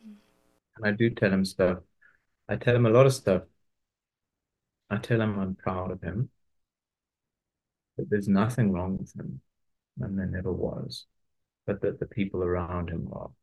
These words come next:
Speaker 2: very sick. And that, um,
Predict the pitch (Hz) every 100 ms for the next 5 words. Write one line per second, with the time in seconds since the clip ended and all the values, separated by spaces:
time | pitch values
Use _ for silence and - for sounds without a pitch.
0 | _ _ _ _ _ _ 92 90 85 -
1 | - - _ _ _ _ _ _ _ _
2 | _ _ _ _ _ _ _ _ _ _
3 | _ _ _ _ _ - 101 92 87 90
4 | 90 _ _ _ _ _ _ _ _ _
5 | _ _ _ _ _ _ _ _ _ -
6 | 95 92 98 - 90 90 90